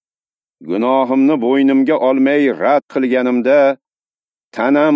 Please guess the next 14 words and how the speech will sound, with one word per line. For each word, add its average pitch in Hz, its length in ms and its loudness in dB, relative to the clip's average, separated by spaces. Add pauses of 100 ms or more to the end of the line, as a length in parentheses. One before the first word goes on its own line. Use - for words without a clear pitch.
(140)
qoq 156 420 -4
suyak 127 560 -2
bo'lib 95 320 -4
qolgandi. 78 680 -8 (1000)
Kun 135 400 0
bo'yi 123 280 2 (160)
oh-voh 117 760 0
qilib 117 260 -4
chiqardim. 101 640 -6 (1040)
Kecha-yu 120 600 -2
kunduz 107 480 -4
tarbiya 104 500 -2
berishdan 95 560 -6
to'xtamading. 98 800 -6